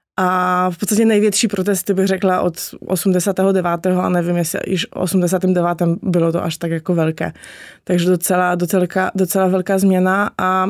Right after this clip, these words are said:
chtěla bych podotknout, že to není tak, že všichni Poláci jsme prostě blázni,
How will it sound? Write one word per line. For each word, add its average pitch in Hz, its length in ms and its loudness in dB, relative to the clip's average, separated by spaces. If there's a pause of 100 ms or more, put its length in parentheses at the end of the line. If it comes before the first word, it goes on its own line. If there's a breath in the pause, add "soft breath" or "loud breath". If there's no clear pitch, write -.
(120)
chtěla 202 220 0
bych 202 140 0
podotknout, 208 680 0
že 185 160 0
to 208 100 2
není 196 220 4
tak, 202 160 0
že 202 120 2
všichni 202 380 0
Poláci 202 460 0
jsme 208 220 0
prostě 190 340 -4
blázni, 190 580 0